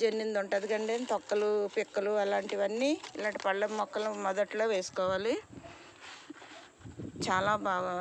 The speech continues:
బలం అండి. అలాగే బనానా,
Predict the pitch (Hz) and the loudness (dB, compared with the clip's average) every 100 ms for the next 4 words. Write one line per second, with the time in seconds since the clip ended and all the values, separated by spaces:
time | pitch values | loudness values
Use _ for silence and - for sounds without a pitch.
0 | 180 - - - - 190 196 196 190 233 | -4 -8 -12 -6 0 2 2 0 2 0
1 | 320 - - - - - - - - - | 0 -4 -8 -10 -12 -14 -16 -12 -12 -12
2 | - - - 202 202 208 220 202 185 190 | -14 -12 -6 0 2 2 0 2 2 2
3 | 190 196 | 0 0